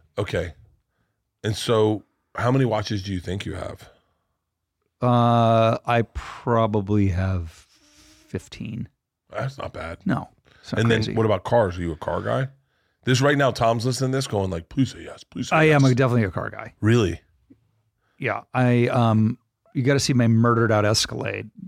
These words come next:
Speaker 2: that I came here in today.
Speaker 1: Really?
Speaker 2: Murdered. 'Cause I'm driving, I'm all,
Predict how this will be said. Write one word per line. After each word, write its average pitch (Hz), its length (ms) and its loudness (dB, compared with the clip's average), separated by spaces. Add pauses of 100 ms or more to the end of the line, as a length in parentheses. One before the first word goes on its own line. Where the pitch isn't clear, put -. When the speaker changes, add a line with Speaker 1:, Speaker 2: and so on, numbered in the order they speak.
Speaker 2:
that 120 120 -8
I 123 120 -4
came - 280 -8
here 98 240 -8
in - 80 -10
today. - 240 -8
Speaker 1:
Really? 95 320 0 (300)
Speaker 2:
Murdered. 120 500 2 (140)
'Cause - 100 0
I'm 226 140 6
driving, 220 480 4
I'm 175 220 2
all, 220 280 4